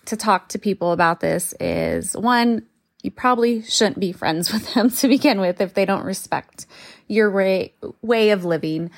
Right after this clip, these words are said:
Um, I think it's easier to,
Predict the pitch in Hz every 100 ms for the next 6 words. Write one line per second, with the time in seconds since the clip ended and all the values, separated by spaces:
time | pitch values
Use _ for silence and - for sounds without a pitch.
0 | - - - _ 208 202 208 - 233 285
1 | 285 277 - 226 226 - 254 233 254 247
2 | 240 240 233 - - 220 208 208 190 190